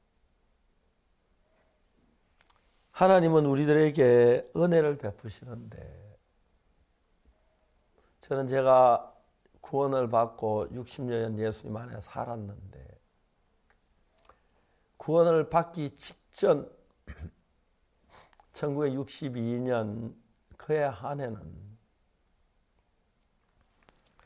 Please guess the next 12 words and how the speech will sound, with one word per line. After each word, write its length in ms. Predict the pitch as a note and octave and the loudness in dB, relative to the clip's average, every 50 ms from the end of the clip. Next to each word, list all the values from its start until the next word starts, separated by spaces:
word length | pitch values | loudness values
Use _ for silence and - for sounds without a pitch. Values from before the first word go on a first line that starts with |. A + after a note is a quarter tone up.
| _ _ _ _ _ _ _ _ - | _ _ _ _ _ _ _ _ -6
제가 220 | - B2 B2 B2+ | 0 2 2 4
하나님과 520 | A2+ D#3 D#3+ D#3 D3+ D3 C#3 C#3 C3 B2 | 4 2 2 2 2 0 0 0 -2 -2
죄도 320 | - - B2+ A#2+ B2+ C3+ C#3 | -2 -2 -2 -2 -2 -2 -2
많이 320 | C3+ B2 A2+ A2 A2 G2+ | -2 -2 -2 -2 -4 -6
지었고 840 | - - A#2 A2 G#2 G2+ G2+ - - - F#2+ G2+ G2 F#2+ F#2 - - - _ _ _ _ _ _ _ _ _ _ _ _ _ _ _ _ | -8 -8 -6 -6 -6 -6 -8 -10 -14 -16 -14 -14 -14 -16 -16 -18 -20 -20 _ _ _ _ _ _ _ _ _ _ _ _ _ _ _ _
도둑질도 580 | - - G2+ A2+ G#2+ - - - C3+ B2 A#2 | -10 -10 -10 -10 -12 -14 -12 -12 -10 -8 -8
많이 280 | G#2+ F#2+ F2+ A2+ A2 G2+ | -8 -8 -10 -12 -14 -16
했고 320 | F#2+ F2+ F#2 - - - _ | -18 -18 -20 -20 -20 -20 _
거짓말도 640 | - - C#3 B2 G#2+ C3 C#3 B2+ B2 A2+ G#2 G#2 A#2+ | -18 -16 -14 -14 -12 -12 -10 -8 -8 -8 -8 -10 -14
많이 300 | A#2+ A2+ - A2 F#2+ G2+ | -18 -20 -20 -20 -20 -20
했고 380 | G2+ F#2+ G2+ G2 _ _ _ _ _ _ _ _ _ _ _ _ _ _ _ _ _ _ _ _ _ _ _ _ _ _ _ _ _ _ _ _ _ _ _ _ _ _ _ _ _ _ _ _ _ _ _ _ | -20 -20 -20 -20 _ _ _ _ _ _ _ _ _ _ _ _ _ _ _ _ _ _ _ _ _ _ _ _ _ _ _ _ _ _ _ _ _ _ _ _ _ _ _ _ _ _ _ _ _ _ _ _
정말 680 | _ - - C#3+ D3 D#3 E3 F3 E3+ E3+ E3 D#3 - | _ -10 -6 -6 -4 0 2 4 4 4 4 2 -2